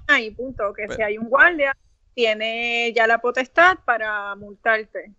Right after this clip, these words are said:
Speaker 2: Y, ah, bregará la policía, eso será la estatal, los municipales, eh, Carmen Yulín lo aproba-, la apoyará a la gobernadora, porque tam-, tam-, esa es otra, otra cosa, la gobernadora dice una cosa y Carmen Yulín por joder nada más es capaz de decirle a los guardias no le hagan caso.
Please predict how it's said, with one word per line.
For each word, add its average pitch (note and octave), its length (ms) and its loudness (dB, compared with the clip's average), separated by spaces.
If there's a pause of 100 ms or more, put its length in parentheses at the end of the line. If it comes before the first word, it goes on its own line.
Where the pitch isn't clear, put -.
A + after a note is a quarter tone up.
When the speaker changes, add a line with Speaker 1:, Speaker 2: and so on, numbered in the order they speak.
(280)
Speaker 2:
Y, D3+ 300 -6
ah, B2 300 -6
bregará B2+ 400 -2
la E3+ 120 2
policía, F#3 420 -4
eso D#3+ 140 -8
será E3 180 -4
la E3+ 80 0
estatal, G3+ 500 -2
los D#3 400 -2
municipales, D3 840 -4
eh, C3+ 220 -6
Carmen C3+ 260 -4
Yulín C3+ 240 -6
lo D#3+ 60 0
aproba-, E3 280 0
la D3 120 0
apoyará C#3 420 0
a D3+ 40 2
la D#3+ 100 2
gobernadora, D3+ 560 -2
porque C#3+ 280 -8
tam-, C3 200 -14
tam-, C3 180 -6
esa E3+ 140 -6
es D#3+ 80 -2
otra, E3 220 -2
otra D3 260 -4
cosa, G#3+ 240 -8
la D#3 100 -6
gobernadora C#3+ 460 -2
dice E3 180 -6
una D#3+ 140 -4
cosa D3 200 -8
y E3 40 -8
Carmen C#3+ 260 -8
Yulín C#3 200 -10
por D3+ 180 0
joder C#3+ 220 -2
nada D3+ 160 -8
más D3 180 -4
es D#3 60 -12
capaz C#3+ 260 -4
de D3 80 -4
decirle D3 240 -6
a - 20 -4
los C#3+ 80 -6
guardias C#3+ 340 -8
no C3+ 160 -10
le C#3+ 60 -4
hagan C3+ 160 -4
caso. B3 380 -6